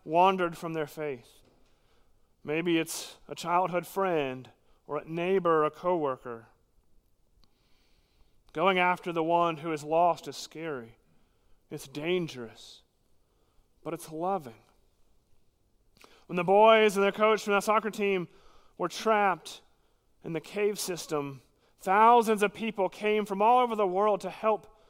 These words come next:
and try to rescue them. Navy seals from various countries came to try to dive into those caves to find them. On July second, nine days after going missing, the boys and their coach were found alive.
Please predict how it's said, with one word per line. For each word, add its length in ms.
and 100
try 180
to 120
rescue 420
them. 300
Navy 480
seals 520
from 160
various 560
countries 380
came 560
to 60
try 200
to 80
dive 480
into 180
those 180
caves 440
to 100
find 420
them. 180
On 80
July 340
second, 460
nine 320
days 340
after 320
going 260
missing, 300
the 100
boys 400
and 80
their 120
coach 400
were 60
found 340
alive. 480